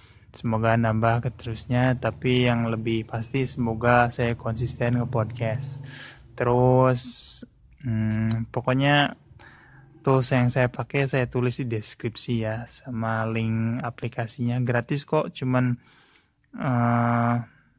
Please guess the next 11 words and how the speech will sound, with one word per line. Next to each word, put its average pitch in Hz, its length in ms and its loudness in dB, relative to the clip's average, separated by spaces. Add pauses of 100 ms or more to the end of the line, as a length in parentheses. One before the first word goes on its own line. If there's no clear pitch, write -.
(720)
ada 123 240 0
iklan-iklannya 123 640 2
lah, 123 140 2 (160)
cuman 123 340 0
ya 110 160 -2
udahlah. 113 400 -2 (400)
Yang 120 180 -4
penting 127 220 -2
fitur 123 320 -2
utamanya 117 480 0
kepake. 117 540 -6